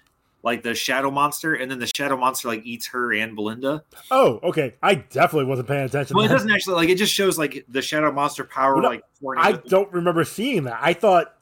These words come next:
Speaker 2: I thought Supergirl, like, sucked them both up into, like, a, a vortex and, like, threw him into the Phantom Zone.
Speaker 1: The, the vortex was to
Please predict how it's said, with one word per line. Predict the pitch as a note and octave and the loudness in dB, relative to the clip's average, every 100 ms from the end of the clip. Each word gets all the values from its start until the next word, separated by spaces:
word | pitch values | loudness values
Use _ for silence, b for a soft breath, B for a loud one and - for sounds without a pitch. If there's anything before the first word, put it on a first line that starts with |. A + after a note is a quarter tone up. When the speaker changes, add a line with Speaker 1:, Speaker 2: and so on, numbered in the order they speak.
| - | -4
Speaker 2:
I | E3 | -2
thought | F3 G3 D3+ | 2 2 2
Supergirl, | F3+ G3 F3 E3 | -2 -2 2 2
like, | D3 C#3 B2+ _ b b b b b | 4 0 -2 _ b b b b b
sucked | - F#3 F3 | 0 2 4
them | F#3+ D#3 | 0 2
both | D#3+ D3 - | 2 2 4
up | E3+ D#3 - | 4 4 0
into, | D3+ C3+ D3+ C#3+ | -6 -4 -2 0
like, | C#3 B2+ | 0 -2
a, | C3 A#2+ C3+ | -4 -6 -8
a | C3 | -10
vortex | A#2 A2 F3 F3+ B2+ B2 | -6 0 0 0 -4 -4
and, | - C3+ | -10 -8
like, | B2+ B2+ _ _ | -8 -10 _ _
threw | D3 D3+ | 0 0
him | D3 | 0
into | C#3 | -4
the | A#2+ | -6
Phantom | A2+ D#3+ C#3+ | -4 -2 -2
Zone. | A2+ G#2+ G#2 _ | -6 -10 -12 _
Speaker 1:
The, | C3+ E3 | -6 -2
the | D3+ | -2
vortex | B2 F#3 - F3+ E3 - | 0 0 0 0 -4 -4
was | D3+ C#3+ | -4 -6
to | - D3+ | -4 -6